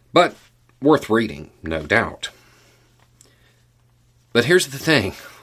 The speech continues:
Why was this written? Why did somebody take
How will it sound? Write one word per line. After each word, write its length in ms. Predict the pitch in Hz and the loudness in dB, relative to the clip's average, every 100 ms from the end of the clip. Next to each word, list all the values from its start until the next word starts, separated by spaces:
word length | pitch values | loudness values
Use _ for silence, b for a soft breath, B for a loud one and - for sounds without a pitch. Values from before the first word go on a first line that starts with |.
| B B B _ _ _ _ _ | B B B _ _ _ _ _
Why 240 | 90 113 160 | -6 -4 -2
was 140 | 151 | -6
this 180 | 147 - | -8 -6
written? 260 | 143 80 - _ _ _ _ _ _ _ _ _ _ _ _ _ _ _ _ _ _ _ - | -8 -10 -20 _ _ _ _ _ _ _ _ _ _ _ _ _ _ _ _ _ _ _ -4
Why 200 | 98 131 | -2 -2
did 140 | 139 | -2
somebody 360 | - 107 107 101 | -4 -2 -4 -6
take 520 | - 120 85 80 | -6 -6 -6 -12